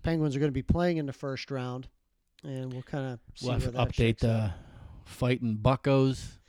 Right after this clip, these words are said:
Speaker 2: Um,
Speaker 1: Yeah.
Speaker 2: we'll be able
Speaker 1: Well
Speaker 2: to see my prediction of them finishing dead last in their division.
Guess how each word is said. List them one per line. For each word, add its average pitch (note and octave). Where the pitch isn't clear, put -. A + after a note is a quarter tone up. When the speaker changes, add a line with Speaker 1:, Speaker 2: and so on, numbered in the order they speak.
Speaker 2:
Um, G2+
Speaker 1:
Yeah. D3+
Speaker 2:
we'll A2
be A#2
able A#2
Speaker 1:
Well A2
Speaker 2:
to A2
see B2+
my G#2+
prediction A2+
of G#2+
them A2
finishing G#2+
dead G#2
last A2
in G#2+
their G#2+
division. A2+